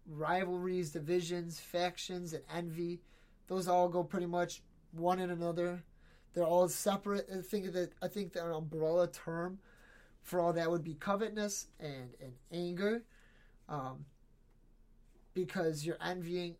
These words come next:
you're, you're dividing. Um, "With the house divided against itself can never stand." You're rivaling, you know, you're trying to outdo one another just to spite each other, to,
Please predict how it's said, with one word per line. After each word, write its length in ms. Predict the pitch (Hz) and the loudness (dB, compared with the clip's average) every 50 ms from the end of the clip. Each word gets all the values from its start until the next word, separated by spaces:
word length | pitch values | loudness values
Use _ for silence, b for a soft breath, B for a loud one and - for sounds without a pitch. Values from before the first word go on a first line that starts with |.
| - - | -16 -12
you're, 240 | 165 156 156 147 139 143 | -8 -6 -6 -6 -6 -6
you're 160 | 156 170 156 | -4 -4 -4
dividing. 880 | 147 156 139 127 143 160 160 170 175 185 196 208 220 220 226 226 233 226 226 - - - - - - - - - - | -4 -4 -6 -4 -2 0 2 2 2 2 2 0 -2 -4 -4 -6 -8 -10 -14 -18 -20 -20 -20 -20 -20 -20 -20 -12 -10
Um, 180 | 156 143 139 | -10 -8 -6
"With 120 | 147 151 143 | -6 -6 -4
the 60 | 147 | -2
house 260 | 170 180 180 175 180 | 2 2 2 2 0
divided 440 | - 175 160 175 170 170 170 165 165 | -2 -2 0 2 2 2 2 0 -2
against 260 | 151 165 160 156 - | -2 -4 -4 -6 -6
itself 300 | 156 - 175 165 156 - | -4 -2 -2 -2 -2 -4
can 160 | - 170 147 | -8 -8 -6
never 220 | 147 151 147 147 139 | -6 -6 -6 -6 -8
stand." 460 | - - - 165 165 165 160 160 156 B B B B B B - | -10 -8 -8 -6 -4 -4 -4 -4 -6 B B B B B B -4
You're 120 | 165 160 | -4 -2
rivaling, 880 | 151 156 156 175 190 202 196 208 214 208 202 208 208 202 202 208 202 196 - - - - | 0 4 4 4 4 4 2 0 -2 -2 -2 -2 -2 -2 -4 -6 -8 -10 -12 -20 -20 -14
you 120 | - 160 151 | -10 -6 -2
know, 160 | 151 156 156 | 0 2 2
you're 180 | 160 160 170 165 | 2 2 0 -2
trying 360 | 143 - - 208 185 190 180 | -2 0 4 4 4 4 2
to 140 | 175 151 170 | 0 2 6
outdo 360 | 180 185 160 139 - 196 202 | 6 6 4 4 0 0 0
one 200 | 196 196 196 190 | 2 0 0 -2
another 420 | 185 180 185 180 180 185 180 165 151 - | 0 0 0 0 2 0 0 -2 -4 -4
just 280 | - 185 180 180 - | -2 -2 -2 -2 -4
to 80 | - 160 | -6 -6
spite 420 | - - - - - 180 190 185 | -6 -6 -6 -2 -2 0 0 2
each 220 | 185 185 175 - - | 0 -2 -4 -2 0
other, 300 | 185 180 175 180 180 180 | 2 2 2 2 0 -2
to, 260 | 175 - - 151 | -4 -6 -8 -8